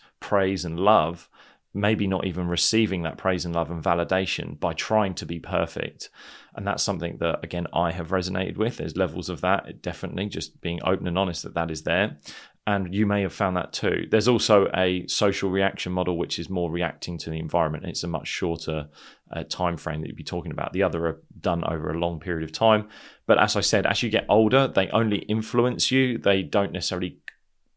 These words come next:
build and construct this level of perfectionism. So it's, it's something that influences your perfectionism. So, like I said, you'll, you'll see that, and there has been studies to find that high-level athletes have these high perf-,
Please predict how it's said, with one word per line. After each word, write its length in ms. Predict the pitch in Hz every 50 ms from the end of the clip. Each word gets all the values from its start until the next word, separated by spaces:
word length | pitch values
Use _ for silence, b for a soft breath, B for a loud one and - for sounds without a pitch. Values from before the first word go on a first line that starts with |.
| - 85 82 - -
build 400 | 123 110 104 101 98 95 90 90
and 240 | 87 85 82 76 -
construct 600 | - - 104 98 92 - - 98 85 - - 80
this 220 | 85 85 - -
level 240 | 95 87 78 80 80
of 160 | 78 - -
perfectionism. 680 | - - - - - - - - 80 78 78 80 80 -
So 220 | - 92 92 85 B B B B B B B B B B _ _ -
it's, 240 | 101 101 - - -
it's 160 | - 82 -
something 260 | - 110 101 98 98 92
that 100 | 90 -
influences 640 | - 110 104 92 - - 90 85 87 82 - - -
your 120 | 85 82 80
perfectionism. 720 | - - - - - - - 87 85 80 - 82 82 80 - _ _ _ - - - - - - _ _ _ _ - - - _ _
So, 400 | - - - 120 110 110 107 107 107 B B B B B -
like 200 | 127 135 131 143
I 60 | 120
said, 300 | - - 104 104 95 101
you'll, 260 | 113 113 107 104 -
you'll 320 | - 110 110 110 101 - - - _ _ -
see 320 | - - - 139 131 127
that, 400 | 107 117 110 110 - - - _ _ -
and 120 | 101 104 104 98
there 120 | 104 104
has 120 | 101 98 -
been 140 | - 110
studies 320 | 101 - - 104 98 92 -
to 60 | -
find 260 | 90 - 95 92 92 90
that 160 | - - - -
high-level 500 | - - - 120 117 117 110 87 87 92
athletes 440 | 90 82 - - 92 90 - - -
have 220 | - 101 98 -
these 180 | - 98 90 -
high 240 | - 95 95 90 85
perf-, 340 | - - 95 - - -